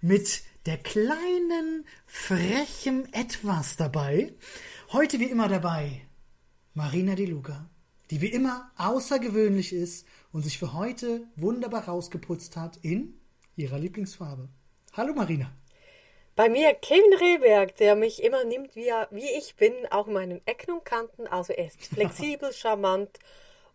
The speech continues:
Speaker 2: und unterstreicht meine Glanzseiten. Dankeschön, Kevin.
Speaker 1: <laughs> Sehr schön. Gerne doch, gerne doch, Marina.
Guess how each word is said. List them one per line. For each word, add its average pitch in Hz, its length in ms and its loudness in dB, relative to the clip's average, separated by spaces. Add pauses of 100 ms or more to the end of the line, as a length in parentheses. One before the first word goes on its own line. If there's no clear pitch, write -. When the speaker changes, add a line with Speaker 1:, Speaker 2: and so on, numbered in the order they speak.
(140)
Speaker 2:
und 202 480 4
unterstreicht 202 680 -4
meine 175 640 -4 (460)
Glanzseiten. 180 840 -4 (460)
Dankeschön, 370 500 -2
Kevin. 175 360 0
Speaker 1:
<laughs> - 1200 -14
Sehr 196 280 -6
schön. 151 300 -8
Gerne 175 220 0
doch, 131 140 -8
gerne 160 200 -2
doch, 117 100 -10
Marina. 120 320 -12